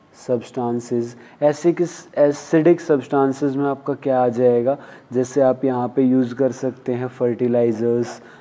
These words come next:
manure, ऐसी चीज़ें, तो यहाँ पे substances like manure, fertilizers, उसके बाद ammonia,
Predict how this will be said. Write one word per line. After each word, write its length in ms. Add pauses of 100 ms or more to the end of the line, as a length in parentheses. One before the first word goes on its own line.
(120)
manure, 760 (280)
ऐसी 280
चीज़ें, 380 (400)
तो 60
यहाँ 260 (100)
पे 180
substances 960 (880)
like 500 (1400)
manure, 640 (1900)
fertilizers, 1300 (800)
उसके 220
बाद 200
ammonia, 840